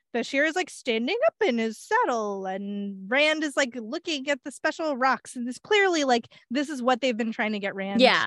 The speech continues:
Speaker 1: There's, like, r-, they're doing some fancy plot. We don't
Speaker 2: Yeah,
Speaker 1: know what
Speaker 2: but
Speaker 1: it
Speaker 2: we
Speaker 1: is.
Speaker 2: just don't know what it is.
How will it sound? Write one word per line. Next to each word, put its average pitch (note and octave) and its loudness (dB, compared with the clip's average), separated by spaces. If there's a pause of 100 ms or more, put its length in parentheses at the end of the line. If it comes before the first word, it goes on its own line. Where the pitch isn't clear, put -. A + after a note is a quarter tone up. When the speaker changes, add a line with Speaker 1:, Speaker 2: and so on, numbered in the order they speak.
(140)
Speaker 1:
There's, C4 0
like, D#4 2
r-, A3+ -6
they're D4+ 2
doing F#4 0
some C#4+ 0
fancy A#3+ -4
plot. - -16
We C4 -4
don't C4 4
Speaker 2:
Yeah, A3 8
Speaker 1:
know E3 4
what F3 -2
Speaker 2:
but G#3 2
Speaker 1:
it F3 -10
Speaker 2:
we A3+ 4
Speaker 1:
is. G#3+ 2
Speaker 2:
just A3 0
don't G3+ 4
know F#3 4
what D#3+ 0
it - -6
is. - -18